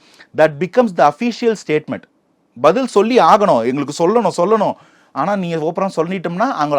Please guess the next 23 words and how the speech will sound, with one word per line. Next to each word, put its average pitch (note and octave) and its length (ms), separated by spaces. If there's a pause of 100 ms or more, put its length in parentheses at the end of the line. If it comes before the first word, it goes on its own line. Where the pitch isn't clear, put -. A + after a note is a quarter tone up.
அங்கீகரிச்சதாயிடும். D3+ 760 (420)
So D#3 80 (180)
சொல்லவும் C#3+ 540
முடியாம E3 500
மெல்லவும் D#3 460
முடியாம F3+ 420
ஒரு C#3 180
நிலைமை E3 280
இருக்கும் C3 240
தெரியுமா? A2+ 240 (120)
பரிதாபத்துக்குரிய C3+ 720 (100)
நிலைமை. G#2 260 (540)
அந்த D3 260
நிலைமையில F3+ 380
they B2+ 140
are G2+ 100
stuck. - 240 (460)
But G#3 100 (120)
அந்த D3+ 120 (120)
எதிர்வினை G3 360 (140)
ஆற்றியே F3 380 (120)
ஆகணும். C3 280 (360)
அதனால G#3+ 500